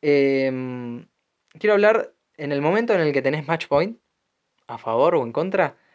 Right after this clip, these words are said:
de las presiones. Háblese de las presiones propias y de las ajenas. O sea,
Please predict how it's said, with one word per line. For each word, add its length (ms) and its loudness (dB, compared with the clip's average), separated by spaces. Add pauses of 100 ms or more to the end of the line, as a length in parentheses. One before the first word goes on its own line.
de 120 0
las 120 2
presiones. 680 -6 (640)
Háblese 380 2
de 80 0
las 100 -2
presiones 340 -4
propias 600 2 (580)
y 100 -6
de 120 2
las 180 0
ajenas. 520 -6 (360)
O 80 -12
sea, 380 0